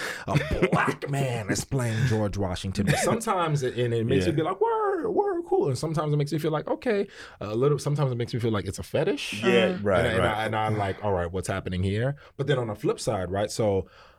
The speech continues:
Speaker 1: so I was up with Hamilton for two years, an amazing two years, for eight months, I was a standby. So I played Burr, George Washington, Lafayette, and Jefferson.
Speaker 2: Wait, wait,
Speaker 3: Wow.
Speaker 2: don't, don't, don't go past it. So that means you had to learn the parts
Speaker 1: Yeah,
Speaker 2: for
Speaker 1: yeah, yeah.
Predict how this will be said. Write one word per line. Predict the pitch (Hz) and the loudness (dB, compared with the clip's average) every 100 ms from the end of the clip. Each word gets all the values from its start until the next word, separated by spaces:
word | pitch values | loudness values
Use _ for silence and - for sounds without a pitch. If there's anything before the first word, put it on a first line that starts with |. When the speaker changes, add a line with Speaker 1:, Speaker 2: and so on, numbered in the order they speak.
| _ _ | _ _
Speaker 1:
so | - 123 | -4 -2
I | 135 | 0
was | - 127 - | 0 0 -2
up | 113 - | -8 -10
with | 107 110 | -2 0
Hamilton | - 101 95 92 | 2 0 0 -2
for | 82 | -4
two | - 98 | 0 0
years, | 82 76 76 - - 90 | 2 0 -4 -8 -10 -2
an | 92 | 0
amazing | 90 98 101 87 80 | 0 0 0 -2 -4
two | - | -2
years, | 80 73 71 71 73 - - _ _ _ | -2 0 -2 -2 -6 -10 -20 _ _ _
for | - 110 - | -6 -4 0
eight | 127 | -2
months, | 117 113 92 - | 0 -2 -4 -4
I | 98 | -2
was | 90 87 82 80 78 - | 0 0 0 -2 -4 -6
a | |
standby. | - 113 101 90 76 - - | -6 -2 -2 -4 -8 -10 -10
So | - 87 | -4 -2
I | |
played | - - 95 82 80 | -2 0 0 0 -2
Burr, | 87 90 80 82 82 _ 82 | 0 0 0 -4 -6 _ -2
George | 95 98 90 | 0 2 0
Washington, | 80 78 82 85 | 0 -2 -2 0
Lafayette, | 82 85 - 82 82 | 0 0 -2 -4 -2
and | 80 82 | -2 -4
Jefferson. | - - - - - | -8 -10 -10 -10 2
Speaker 2:
Wait, | 104 | 4
wait, | 87 | 4
Speaker 3:
Wow. | 92 | 4
Speaker 2:
don't, | 117 107 | 2 6
don't, | 117 117 | 4 6
don't | 123 | 4
go | 120 | 4
past | 120 101 | 2 0
it. | 98 | -2
So | 113 | 4
that | 143 | 4
means | 139 120 | 4 2
you | 123 | 4
had | 139 113 | 4 4
to | |
learn | 110 117 110 | 2 4 4
the | 104 | 0
parts | - 131 117 - 117 | 4 6 6 2 0
Speaker 1:
Yeah, | 131 | 2
Speaker 2:
for | 110 | 2
Speaker 1:
yeah, | 98 | 2
yeah. | 185 | 0